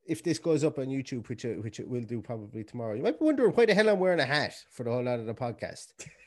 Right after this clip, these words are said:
And number one, it's because my hair is kinda small bit crazy. I washed it and I went out for a walk with this very hat on, and, uh, my hair is like something like your man out of, uh,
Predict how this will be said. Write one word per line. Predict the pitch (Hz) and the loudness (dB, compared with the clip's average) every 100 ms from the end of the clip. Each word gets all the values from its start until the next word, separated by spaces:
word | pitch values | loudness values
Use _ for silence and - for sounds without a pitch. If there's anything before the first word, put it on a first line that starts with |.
| _ _ - | _ _ 0
And | 175 175 175 | 4 4 2
number | 185 170 | 2 2
one, | 156 180 262 170 | 6 8 10 8
it's | 151 | 2
because | - 117 123 | -2 -4 -4
my | 127 | -4
hair | 120 127 120 | -4 -2 -4
is | - | -6
kinda | 117 110 | -8 -10
small | - 117 | -8 -8
bit | 110 107 | -8 -6
crazy. | 131 123 107 107 | -4 -4 -4 -4
I | 104 | -2
washed | 120 123 - | 0 -2 -4
it | 117 98 | -8 -6
and | 104 104 | -8 -6
I | 107 | -6
went | 110 113 | -4 -6
out | 110 | -6
for | 113 | -8
a | |
walk | 107 117 110 | -4 -4 -4
with | 120 120 | -6 -4
this | 123 - | -6 -6
very | 107 104 | -6 -4
hat | 107 101 | -2 -4
on, | 117 107 98 - - _ | -2 -4 -6 -14 -20 _
and, | 107 107 104 | -2 -2 0
uh, | 107 104 | 0 0
my | 85 | -2
hair | 98 107 101 | -2 -2 -2
is | 92 - | -4 -8
like | 85 95 - - _ - _ _ | -8 -8 -8 -18 _ -20 _ _
something | - 107 107 | -14 -8 -4
like | 104 101 - - | -4 -6 -16 -14
your | 117 110 | -6 -4
man | 107 110 | -4 -4
out | 110 | -4
of, | 104 98 | -6 -6
uh, | 110 107 101 | -4 -4 -4